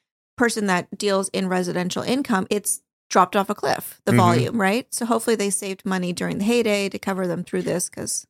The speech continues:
Speaker 1: it'll
Speaker 2: Yeah.
Speaker 1: cycle.
Speaker 2: I mean, uh, uh, regarding the real estate agent offices, I, you know, I always think, like, I don't really understand why a lot of them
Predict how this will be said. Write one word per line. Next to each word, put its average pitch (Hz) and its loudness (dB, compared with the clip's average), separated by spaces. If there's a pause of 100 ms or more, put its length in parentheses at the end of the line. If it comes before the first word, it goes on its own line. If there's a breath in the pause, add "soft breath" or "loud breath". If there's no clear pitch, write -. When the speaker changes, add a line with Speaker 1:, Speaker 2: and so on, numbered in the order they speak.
(160)
Speaker 1:
it'll 165 6
Speaker 2:
Yeah. 156 6
Speaker 1:
cycle. 113 -2
Speaker 2:
I 151 6
mean, 175 4
uh, - -2
uh, 131 6
regarding 143 4
the 143 6
real 123 4
estate 127 0
agent 131 0
offices, 139 0
I, 127 -2 (140)
you 135 0
know, 131 4
I 160 2
always 190 0 (240)
think, 123 6
like, 98 2 (180)
I 151 4
don't 160 4
really 151 6
understand 107 2
why 95 4
a 92 2
lot 95 4
of 92 -2
them 92 0